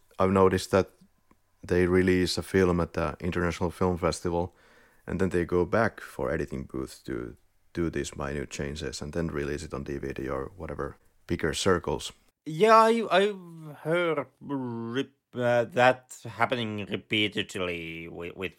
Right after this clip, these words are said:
Speaker 2: festival showings. There was something that you just can't, you know,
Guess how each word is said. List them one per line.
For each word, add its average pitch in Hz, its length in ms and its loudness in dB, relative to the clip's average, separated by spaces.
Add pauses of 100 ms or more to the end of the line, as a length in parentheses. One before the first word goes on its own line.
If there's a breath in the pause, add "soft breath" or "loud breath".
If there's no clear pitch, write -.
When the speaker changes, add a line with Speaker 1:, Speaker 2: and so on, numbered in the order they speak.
(180)
Speaker 2:
festival 85 560 -6
showings. - 540 -8
There 131 100 -2
was 127 100 -4
something 156 360 0
that 120 200 -2
you 113 100 -6
just - 320 -2 (360)
can't, 113 360 0
you 113 60 -10
know, 101 240 -4